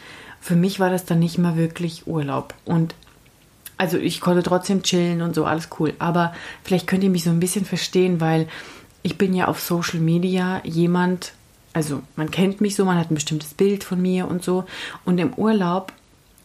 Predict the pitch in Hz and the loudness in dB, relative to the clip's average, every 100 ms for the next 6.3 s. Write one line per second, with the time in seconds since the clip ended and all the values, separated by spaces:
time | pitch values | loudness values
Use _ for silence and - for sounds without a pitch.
0 | _ 175 175 196 202 - 170 185 196 196 | _ 0 2 2 -2 -2 0 0 -2 -4
1 | 196 - - _ - 170 185 208 220 196 | -4 -6 -16 _ -12 -2 2 2 2 0
2 | 190 196 196 196 - 175 - 165 151 156 | 0 2 2 0 -2 -10 -4 -2 -2 -4
3 | 156 156 151 156 160 160 160 - 185 196 | -6 -4 -4 -4 -6 -8 -8 -2 0 0
4 | 196 151 175 170 165 165 - - - 190 | -2 -4 -4 -2 -4 -4 -12 -18 0 2
5 | 220 214 190 170 - 202 202 202 208 - | 2 0 -6 -6 0 2 4 2 0 0
6 | 170 165 | 2 2